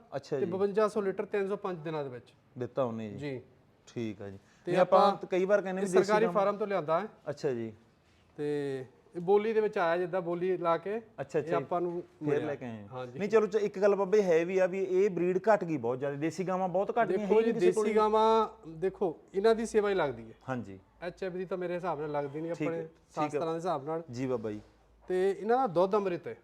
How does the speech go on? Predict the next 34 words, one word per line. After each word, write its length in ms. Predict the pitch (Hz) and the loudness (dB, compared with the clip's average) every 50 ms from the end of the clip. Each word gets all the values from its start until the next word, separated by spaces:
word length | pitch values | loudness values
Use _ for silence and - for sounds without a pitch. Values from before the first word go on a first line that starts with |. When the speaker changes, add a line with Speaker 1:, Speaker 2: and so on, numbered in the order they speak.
| _ _ _ - 143 | _ _ _ -8 -6
Speaker 1:
ਹਾਂ, 340 | 135 117 101 90 82 82 - | -6 -6 -6 -8 -12 -14 -10
ਉਹ 120 | 117 135 | -10 -8
ਬਿਲਕੁਲ 260 | 139 143 139 139 143 117 | -6 -8 -8 -8 -12 -10
ਸਹੀ 200 | 113 113 110 110 | -10 -10 -10 -10
ਗੱਲ 100 | 104 98 | -10 -12
ਹੈ 60 | 98 | -12
ਜੀ। 60 | 95 | -10
Speaker 2:
ਇਹਨਾਂ 140 | - 196 226 | -4 0 0
ਦਾ 40 | 240 | 0
ਦੁੱਧ 320 | 196 170 185 185 180 196 185 - - - _ - | 2 2 0 0 0 -4 -8 -10 -18 -20 _ -8
ਨਿੱਕੇ 240 | 165 175 175 - 214 | -8 -8 -4 0 2
ਜਿਹੇ 120 | 208 196 160 | 2 2 2
ਬੱਚੇ 220 | 165 160 - 190 | -2 -2 0 -2
ਨੂੰ 100 | 196 196 | -2 0
ਪਿਲਾ 200 | 190 196 190 185 | 0 0 0 2
ਲਓ। 200 | 190 196 208 202 - _ - 131 | 2 0 -2 -6 -12 _ -10 -8
Speaker 1:
ਹਾਂਜੀ। 300 | 123 123 113 110 107 113 117 151 | -8 -6 -6 -8 -10 -12 -14 -10
Speaker 2:
ਮਾਂ 260 | 156 165 165 175 180 | -2 2 4 4 4
ਦਾ 60 | 196 | 4
ਦੁੱਧ 180 | 190 202 202 190 | 4 2 0 0
ਪਿਲਾ 240 | 185 202 196 190 190 | 0 2 2 4 4
ਦਿਓ, 120 | 208 220 | 4 2
ਇਹਨਾਂ 220 | 202 202 196 196 190 | 2 4 4 4 2
ਦਾ 60 | 190 | 2
ਪਿਲਾ 180 | 185 180 170 | 2 2 0
ਲਓ, 60 | 170 175 | 0 0
ਸੇਮ 360 | 175 - - 214 208 208 208 | -2 -6 -6 -4 -2 0 0
ਹੀ 60 | 202 | 0
ਹੁੰਦਾ 220 | 165 139 131 127 | -2 -2 -4 -6
ਜੀ। 80 | 123 127 | -6 -6
Speaker 1:
ਸੇਮ 180 | 127 127 135 143 | -8 -8 -8 -8
ਹੀ 80 | 135 | -8
ਹੁੰਦਾ 200 | 123 107 95 95 | -10 -10 -10 -12
ਜੀ। 140 | 92 90 | -12 -14